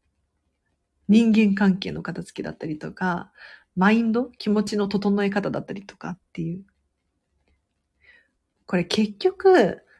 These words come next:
あの、本当にお片付けに通ずるんです。もう全然関係ないじゃんって思うかもしれないけれど、もうこの話して終わります。はい。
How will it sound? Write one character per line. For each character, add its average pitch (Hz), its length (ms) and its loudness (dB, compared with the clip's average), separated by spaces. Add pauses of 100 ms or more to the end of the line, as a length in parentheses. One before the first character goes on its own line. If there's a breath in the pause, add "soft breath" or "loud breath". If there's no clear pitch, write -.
(160 soft breath)
あ 190 180 0
の、 175 380 -2
本 302 160 -4
当 359 60 2
に 311 60 -2
お 202 120 2
片 320 220 4
付 - 180 -4
け 170 60 0
に 185 60 -6
通 247 280 2
ず 262 140 4
る 277 100 4
ん 180 160 0
で 160 100 -8
す。 - 360 -6
も 190 100 0
う 175 40 0
全 285 180 2
然 339 160 -4
関 320 180 -6
係 339 140 -4
な 330 140 -2
い 247 60 2
じ 190 80 -4
ゃ 170 40 -2
ん 175 40 -6
っ - 20 -10
て 196 80 -4
思 202 160 0
う 202 40 -2
か 190 80 -6
も 170 100 -4
し 170 120 -8
れ 165 80 -4
な 175 100 -4
い 170 80 -6
け - 120 -12
れ 165 80 -6
ど、 175 140 -6
も 170 80 -8
う - 20 -8
こ 240 120 -8
の 262 60 -4
話 294 380 4
し - 80 -8
て 160 100 2
終 147 80 2
わ 170 60 0
り 170 100 -2
ま 170 100 -2
す。 - 140 -10 (240 soft breath)
は 165 140 -2
い。 - 100 -8